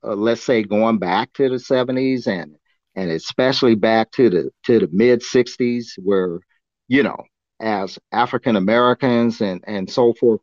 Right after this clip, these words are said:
going through the struggles, uh, but on all levels, you know,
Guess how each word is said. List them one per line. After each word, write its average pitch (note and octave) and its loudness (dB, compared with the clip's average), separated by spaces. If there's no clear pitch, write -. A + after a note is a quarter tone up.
going A2 2
through A#2 0
the - -12
struggles, A#2 0
uh, G2+ -2
but - 0
on C#3 2
all F3 2
levels, - -2
you A#2+ 2
know, F#2 0